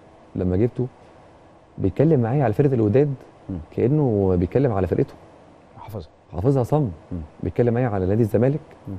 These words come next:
Speaker 1: حافظه صم.
Speaker 2: مم.
Speaker 1: نادي الرجاء، حافظه صم.
Speaker 2: مم.
Speaker 1: النادي الاهلي بيتكلم معايا على لعيبه بالتفاصيل، حافظهم.
Speaker 2: والله.
Speaker 1: فمعنى كده النهارده ان موسيماني بينزل لنا مشروع.
Speaker 2: مم.
Speaker 1: احنا ماضيين معاه سنتين.
Speaker 2: مم.
Speaker 1: لو خدت بالك اخر فتره النادي الاهلي كان دايمًا بيمضي سنه
Speaker 2: مم.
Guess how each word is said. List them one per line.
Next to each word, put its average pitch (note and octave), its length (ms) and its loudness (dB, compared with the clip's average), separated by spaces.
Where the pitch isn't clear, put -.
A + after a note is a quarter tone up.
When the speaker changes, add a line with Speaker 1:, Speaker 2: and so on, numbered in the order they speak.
Speaker 1:
حافظه C3 300 -4
صم. C#3+ 180 0
Speaker 2:
مم. A2 80 0
Speaker 1:
نادي A#2 140 4
الرجاء، A2 320 2
حافظه A2+ 220 -2
صم. C3+ 140 -2
Speaker 2:
مم. G2 420 -10
Speaker 1:
النادي A#2 180 4
الاهلي C#3+ 360 2
بيتكلم B2+ 360 0
معايا C3 160 0
على A2 100 2
لعيبه A#2+ 300 2
بالتفاصيل، G#2 640 -2
حافظهم. G#2 400 -4
Speaker 2:
والله. F2 220 -8
Speaker 1:
فمعنى A2 480 2
كده D3 200 2
النهارده C3 480 0
ان F#2+ 240 -2
موسيماني A2+ 300 0
بينزل A#2 160 2
لنا B2 100 2
مشروع. G2 300 0
Speaker 2:
مم. G2 60 -8
Speaker 1:
احنا G#2+ 120 -8
ماضيين G#2+ 180 2
معاه A#2+ 100 0
سنتين. F#2+ 360 0
Speaker 2:
مم. F2+ 100 -6
Speaker 1:
لو - 80 -6
خدت B2 180 -2
بالك B2 180 4
اخر A#2+ 160 -6
فتره C3+ 440 0
النادي A2 180 0
الاهلي C3 260 2
كان G2+ 160 0
دايمًا B2 220 4
بيمضي A#2+ 420 2
سنه G2+ 240 -4
Speaker 2:
مم. F#2+ 100 -6